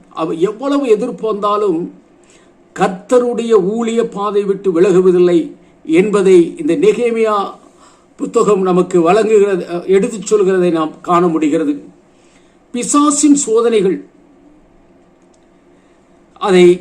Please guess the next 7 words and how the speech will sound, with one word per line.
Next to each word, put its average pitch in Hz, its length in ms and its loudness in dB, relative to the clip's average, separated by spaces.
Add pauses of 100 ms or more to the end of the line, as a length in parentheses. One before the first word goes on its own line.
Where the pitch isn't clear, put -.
(140)
கர்த்தருடைய 269 680 -2
துணையோடு 240 920 0 (920)
எதிர்த்தான். 185 520 0 (720)
இந்த 165 160 -6
அலங்கத்தை 214 800 2
கட்டுகிற 202 420 -2
பொழுது 190 640 0